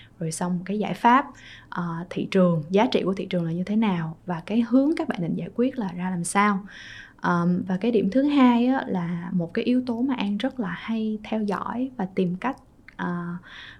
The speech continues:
quan sát ở founder, đó là cái độ hiểu và cái độ gần gũi của các bạn đối với cái nhóm đối tượng mà các bạn đang phục vụ. Ờ, ví dụ như là nói về câu chuyện, ờ,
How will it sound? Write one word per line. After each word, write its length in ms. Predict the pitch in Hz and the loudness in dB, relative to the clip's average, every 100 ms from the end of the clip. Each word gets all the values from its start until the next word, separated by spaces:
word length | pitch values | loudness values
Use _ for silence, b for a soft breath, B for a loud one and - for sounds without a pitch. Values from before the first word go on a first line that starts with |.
| - | 0
quan 240 | 220 220 | 2 2
sát 360 | 220 247 277 - | 4 2 2 0
ở 140 | 175 180 | -4 0
founder, 440 | 208 202 180 165 156 | 2 4 4 2 -4
đó 200 | 185 185 | -6 -4
là 200 | 226 196 - | -2 -2 -4
cái 140 | 214 | 0
độ 420 | 220 190 - 165 160 | 2 2 0 -6 6
hiểu 560 | 190 170 214 285 349 - | 8 8 4 0 -2 -6
và 100 | 180 | -6
cái 140 | 208 226 | -4 -2
độ 340 | 196 - - 180 - B B B | -2 -4 -10 -12 -14 B B B
gần 300 | 196 180 165 | 8 8 6
gũi 240 | 170 175 | 2 0
của 120 | 185 208 | -2 -2
các 220 | 240 240 | -2 0
bạn 280 | 226 - - - - | 0 0 -10 -12 -2
đối 240 | 190 220 | 0 4
với 160 | 254 254 | 4 4
cái 160 | 254 | 6
nhóm 380 | 247 240 254 285 | 6 8 6 6
đối 200 | 240 262 | 4 4
tượng 320 | 226 175 - 175 | 2 0 0 -4
mà 80 | 156 | -4
các 180 | 202 | -6
bạn 180 | 220 - | -6 -6
đang 160 | 175 180 | -4 -4
phục 160 | 185 175 | -6 -8
vụ. 220 | - - - B B B B B B | -8 -8 -16 B B B B B B
Ờ, 120 | - 170 170 | -6 -6 0
ví 160 | 214 240 | 2 4
dụ 140 | 233 | 2
như 560 | 185 185 202 208 196 196 | 0 2 4 4 2 0
là 280 | 180 160 160 160 165 | -2 -4 -6 -6 -6
nói 280 | 175 175 220 | -6 -2 0
về 160 | 262 185 | 0 0
câu 140 | 190 196 | 0 -2
chuyện, 600 | - - - 160 165 170 - | -4 -6 -4 -4 -4 -6 -6
ờ, 360 | 170 165 165 | -6 -4 -4